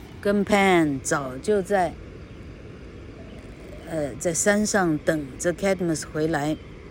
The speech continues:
Cadmus回来，他赶快把肉交给Hermes，Hermes赶快的，呃，把肉交给Zeus，让身体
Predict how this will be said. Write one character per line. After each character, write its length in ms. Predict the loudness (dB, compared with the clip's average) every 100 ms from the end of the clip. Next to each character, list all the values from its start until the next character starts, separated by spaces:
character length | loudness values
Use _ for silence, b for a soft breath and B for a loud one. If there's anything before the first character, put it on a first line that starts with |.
| B B B B B B -18 -16 -16 -16 -16 -16 0
Cadmus 440 | 0 2 -2 -2
回 180 | 2 4
来， 260 | 6 6 4
他 120 | -4
赶 320 | -2 -4 -2
快 220 | 0 0
把 160 | 2 2
肉 340 | 2 2 2
交 300 | 0 0 0
给 260 | 0 -4 -4 -8 -8
Hermes，Hermes 920 | -2 0 0 -2 -4 -6 -4 -4 -6 -8 -6
赶 140 | -6 -6 -14 -12 0
快 220 | 0 2
的， 180 | -2 -4 -10 B B B B B B B -16 -16 -16 -16 -14 -4
呃， 320 | -2 -2 -4 -10 -14 -2
把 140 | 0
肉 380 | 2 6 6 6
交 220 | 2 -2
给 220 | 0 -2 -4
Zeus， 560 | 4 6 6 2 -4 -6
让 340 | -2 0 0 0
身 260 | 2 2 0 -8 -10
体 260 | -6 -6